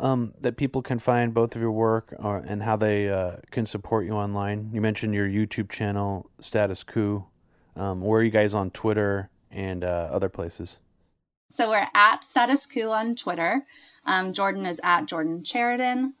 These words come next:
Speaker 2: I'm at Jen with two N's, Jen Elizabeth J on Twitter. Um, as far as how you can support us, we, our, our model is we take no, no corporate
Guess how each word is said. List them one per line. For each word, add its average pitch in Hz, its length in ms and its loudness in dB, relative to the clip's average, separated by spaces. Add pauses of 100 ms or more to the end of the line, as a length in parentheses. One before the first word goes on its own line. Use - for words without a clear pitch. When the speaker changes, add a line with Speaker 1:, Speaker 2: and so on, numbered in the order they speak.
Speaker 2:
I'm 170 340 -2
at 180 320 -2 (160)
Jen 185 600 -4
with - 180 -16
two 160 240 -6
N's, 175 320 -2 (140)
Jen 185 340 0
Elizabeth 180 720 -6
J 233 480 2 (360)
on 214 120 -4
Twitter. 240 500 0
Um, 185 560 -2
as 190 160 -6
far 247 240 2
as 214 520 -2
how 202 200 0
you 196 220 -6
can 190 180 -8
support 202 480 -4
us, 381 400 0
we, 214 680 -6 (760)
our, 226 220 2
our 220 200 4
model 202 720 4
is 185 320 -4
we 202 180 -6
take 208 300 -4
no, 180 540 0
no 214 260 0
corporate 185 640 -2